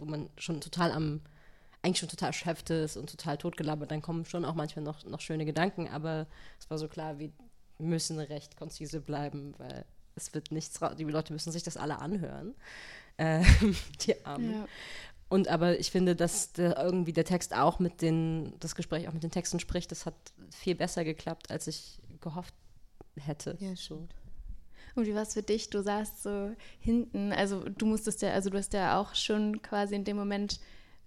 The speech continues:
Speaker 2: plötzlich einen Arbeitsmodus gehabt, wo so eine Unmittelbarkeit da war. Also das ist ja eigentlich normalerweise nicht so, oder? Wenn du das Sa-, also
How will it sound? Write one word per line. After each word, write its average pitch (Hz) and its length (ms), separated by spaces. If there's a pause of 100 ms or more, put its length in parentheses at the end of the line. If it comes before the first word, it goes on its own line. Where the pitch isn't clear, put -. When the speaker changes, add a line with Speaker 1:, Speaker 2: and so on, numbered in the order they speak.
(260)
Speaker 2:
plötzlich 214 560
einen 202 140
Arbeitsmodus 208 560
gehabt, 208 320
wo 202 60
so 202 100
eine 196 140
Unmittelbarkeit 185 800
da 180 120
war. 180 80
Also 185 160
das 185 140
ist - 40
ja - 100
eigentlich 190 280
normalerweise 196 680 (180)
nicht 208 240
so, 175 380
oder? 196 340 (180)
Wenn 190 140
du 185 100
das 180 200
Sa-, 190 140
also 190 300